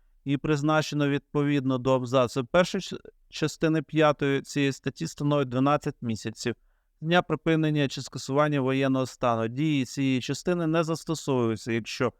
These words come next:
на посаду відповідно до абзацу першої цієї статті було призначено учасників бойових дій в рамках заходів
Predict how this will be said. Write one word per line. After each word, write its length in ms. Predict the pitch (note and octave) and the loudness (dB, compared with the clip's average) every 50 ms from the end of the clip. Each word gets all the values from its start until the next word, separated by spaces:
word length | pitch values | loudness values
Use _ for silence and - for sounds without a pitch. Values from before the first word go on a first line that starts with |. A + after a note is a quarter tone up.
| _ _ _ _ _ _ | _ _ _ _ _ _
на 160 | C3 C3 B2+ | -2 -2 -2
посаду 460 | - - C#3+ - - F3 F3 F3+ F3+ | -2 -2 -4 -2 2 2 4 4 4
відповідно 500 | F3 F3+ - - F3+ E3+ E3+ E3 D#3 E3 | 2 2 2 2 0 2 2 2 2 0
до 120 | D#3 D3 D#3 | 2 4 4
абзацу 460 | D#3 D3 C#3 C#3 D#3 D3+ - - D3+ | 4 4 2 2 2 2 2 0 -4
першої 420 | - _ D#3+ D3+ C#3+ - - D3 | 0 _ 4 4 4 2 -2 -4
цієї 300 | - - D3+ D3 C#3+ C3+ | -4 0 0 0 2 0
статті 380 | - - - C#3 - - E3+ E3+ | -2 -4 -6 -6 -4 -2 -2 -2
було 320 | D3 C#3+ D3 D3 D3 C#3+ | -2 0 0 2 2 2
призначено 760 | - - C3+ C3+ A#2+ B2 C#3+ D3+ E3 D#3+ - E3 D#3+ D#3+ D#3 - _ _ _ _ _ _ _ _ | 2 0 -2 -2 -2 0 0 0 0 0 0 -2 -2 -2 -2 -4 _ _ _ _ _ _ _ _
учасників 840 | - C3+ B2 - - C#3+ D3 D#3+ E3 - - D#3+ D3+ - D#3+ D3 C#3 | -12 -10 -8 -2 2 4 6 6 4 2 0 -2 -2 0 0 0 0
бойових 520 | B2 B2 C3+ C3 C3 C3 C#3+ D3 C#3 B2+ | 0 0 2 2 2 2 2 0 0 -2
дій 340 | A#2 A#2 C3+ C#3 B2+ G#2+ A2 | -4 -2 0 2 2 2 0
в 100 | G#2+ G#2+ | 0 0
рамках 440 | A#2 C3+ D3 D#3 D#3 - - C#3 B2 | 2 4 4 4 2 2 0 -2 -4
заходів 600 | A2 A2+ C3 C#3+ C#3 - D#3 D3 C#3 D3+ D3 - | 0 2 2 2 2 0 -2 -2 0 -2 -2 -2